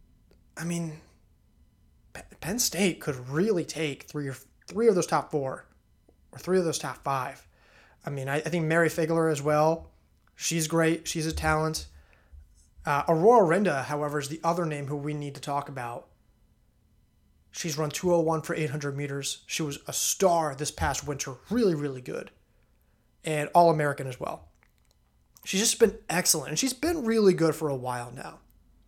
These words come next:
But Renda ran two oh six point nine three in a rust buster to start the season, which is okay. That's fine. Not a big deal. But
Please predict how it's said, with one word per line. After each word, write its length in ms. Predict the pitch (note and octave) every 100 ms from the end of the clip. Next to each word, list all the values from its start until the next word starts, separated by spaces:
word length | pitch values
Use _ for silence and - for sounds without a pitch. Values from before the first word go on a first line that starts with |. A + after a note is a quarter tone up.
| _ _ _ _ _ _ _ _ _ _ _ _ _ _ _ _ _
But 180 | G3 F3+
Renda 640 | D#3+ F4+ - E3+ D#3 - - _ _ _ _ _ _ _ _ _ _ _ _ _ _ -
ran 300 | E3 F3+ F#3+ -
two 240 | - G#3+ B3
oh 80 | A#3
six 300 | - A#3+ -
point 260 | G3 F#3
nine 240 | F3+ G3 F#3
three 300 | - G#3 F3
in 80 |
a 40 | D3+
rust 280 | D#3+ E3+ -
buster 340 | C#3+ - D3
to 140 | C#3+
start 240 | - D#3 D3
the 60 |
season, 340 | D3+ - - C#3
which 100 | G#3
is 100 | D4
okay. 320 | D4 C#4+ E3 E3 -
That's 140 | F3
fine. 220 | - D#3 -
Not 160 | F3 C#3
a 20 |
big 140 | D3+
deal. 200 | F3+ - - _ _ _ _ _ _ _ _ _ _ _ _ _ _ _ _
But 260 | F#3+ F#3 -